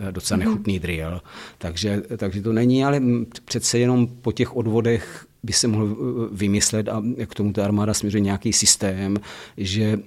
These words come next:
Speaker 1: lidé by mohli dobrovolně se nechat odvézat, že by třeba prošli tříměsíčním, čtyřměsíčním výcvikem s vědomím, že v případě mobilizace, to znamená ty hrozby války, že by byli povolaní.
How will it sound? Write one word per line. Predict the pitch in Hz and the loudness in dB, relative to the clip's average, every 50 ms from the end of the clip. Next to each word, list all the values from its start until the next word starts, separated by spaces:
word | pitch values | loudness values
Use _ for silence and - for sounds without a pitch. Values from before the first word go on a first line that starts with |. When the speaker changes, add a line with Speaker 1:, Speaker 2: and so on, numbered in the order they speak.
| - - | -10 -4
Speaker 1:
lidé | - 101 95 90 107 104 104 107 107 107 110 110 110 - - - _ - | -2 -2 0 2 0 0 2 0 0 0 2 2 0 -2 -4 -12 _ -4
by | 92 107 98 | 0 2 4
mohli | 101 107 107 87 110 104 107 113 - - | 4 4 4 4 2 2 0 0 -2 0
dobrovolně | 107 110 98 95 101 104 101 95 101 98 98 98 98 | 0 2 2 2 2 0 0 0 2 2 2 2 2
se | 92 - 101 | 2 0 0
nechat | 98 - - 95 92 | 0 -2 -2 -4 -4
odvézat, | 90 85 85 82 82 85 85 82 80 80 | -4 -6 -4 -4 -2 -2 -2 -4 -4 -6
že | 80 80 | -6 -6
by | 80 92 | -6 -6
třeba | - - 104 95 87 92 95 95 - - - - - - | -4 -2 -2 -2 0 0 0 -2 -4 -10 -18 -18 -18 -10
prošli | - 87 85 - - 98 98 | -8 -4 -2 -2 0 0 -2
tříměsíčním, | 92 - - 98 95 92 90 - 101 90 - - 95 92 | -2 0 0 0 0 0 0 0 -2 -2 -2 -2 -2 -4
čtyřměsíčním | - - 92 - 95 87 - - 98 90 - - 98 92 87 80 - - _ _ - - - 95 90 | -4 -6 -4 -4 -4 -4 -2 -2 -2 -2 0 0 0 0 0 -4 -6 -16 _ _ -18 -10 -8 -8 -2
výcvikem | 87 - - 95 92 - - 98 90 92 98 95 98 101 98 - - - - - | -2 -2 -2 -2 -6 -4 -2 -2 -2 -2 0 0 0 -2 -2 -4 -18 -20 -8 -4
s | 98 90 | -2 0
vědomím, | 104 107 107 101 104 101 95 95 92 95 98 107 104 104 | 2 2 2 2 2 2 2 2 0 2 2 2 2 0
že | 98 - 87 78 | 0 -2 -4 -6
v | - - - | -8 -14 -16
případě | _ - - 95 92 - 95 82 82 | _ -8 -8 -8 -6 -4 -6 -4 -4
mobilizace, | 82 80 78 78 71 78 82 82 85 82 85 80 - - - 98 101 107 113 | -4 -4 -6 -6 -6 -6 -6 -6 -4 -4 -6 -2 -2 -4 -2 -2 -6 -6 -4
to | - 98 92 | -4 -4 -2
znamená | 98 92 90 90 90 87 | 0 -2 -2 -2 -4 -4
ty | - 101 | -4 -4
hrozby | 90 85 95 90 82 80 | -4 -2 -4 -4 -4 -6
války, | 78 73 73 78 82 85 85 - 104 98 | -6 -6 -8 -8 -8 -10 -6 -4 -4 -4
že | - 85 | -4 -4
by | 80 90 | -4 -4
byli | 80 87 85 85 | -4 -4 -6 -8
povolaní. | - _ 95 92 87 87 92 87 82 82 78 73 67 - | -6 _ -6 -4 -4 -4 -4 -6 -6 -8 -8 -10 -12 -16